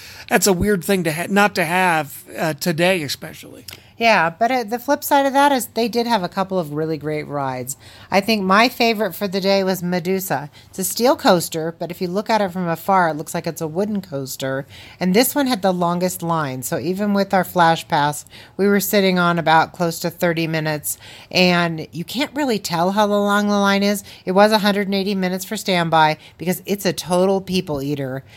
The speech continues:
Speaker 2: And you almost go through like a fun house just to get to the queue. It really threw off my equilibrium.
Speaker 1: Yeah, that was weird. It was, it was like you walk up on angles and things are tilting, and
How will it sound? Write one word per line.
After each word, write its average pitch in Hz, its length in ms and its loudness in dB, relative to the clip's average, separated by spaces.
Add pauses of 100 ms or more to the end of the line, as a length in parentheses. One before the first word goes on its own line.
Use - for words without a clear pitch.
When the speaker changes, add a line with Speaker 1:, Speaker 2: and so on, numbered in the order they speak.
(180)
Speaker 2:
And 196 100 0
you 214 120 2
almost 277 500 2
go 196 180 8
through 185 400 0
like 165 220 0
a 165 60 -2
fun 226 320 2
house 160 340 2
just 190 300 -2
to 190 100 -6
get 160 220 -6
to 165 100 -8
the 156 120 -6
queue. 147 440 -4 (240)
It 175 120 -2
really 240 280 6
threw 180 200 0
off 165 120 4
my 165 140 0
equilibrium. 156 720 -2 (340)
Speaker 1:
Yeah, 254 180 4
that 254 120 2
was 226 240 -2
weird. 196 540 4
It 151 60 -2
was, 160 380 -4
it 202 280 -2
was 185 320 2
like 185 280 2
you 190 80 -2
walk 196 360 2
up 196 280 2
on 170 540 -2 (120)
angles 226 680 4
and 151 180 -4
things 190 300 -4
are 165 80 -4
tilting, 247 720 0
and 165 160 -2